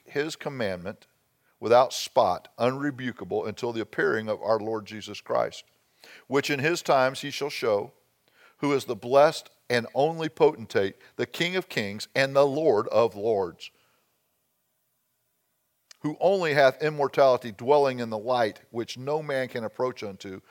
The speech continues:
whom no man has seen, nor can see, to whom be honor and power everlasting.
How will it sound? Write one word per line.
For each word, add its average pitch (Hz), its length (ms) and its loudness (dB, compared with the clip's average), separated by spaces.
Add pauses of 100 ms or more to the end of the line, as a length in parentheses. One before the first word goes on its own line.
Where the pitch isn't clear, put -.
(180)
whom 131 300 -6
no 156 180 2
man 117 400 0 (200)
has 113 220 -2
seen, 110 440 -10 (240)
nor 117 200 -2
can 143 380 -6
see, 104 320 -8
to 110 180 -8
whom 147 380 -10
be 110 300 -12
honor 131 460 0
and 113 220 -4
power 117 440 0
everlasting. 110 840 -4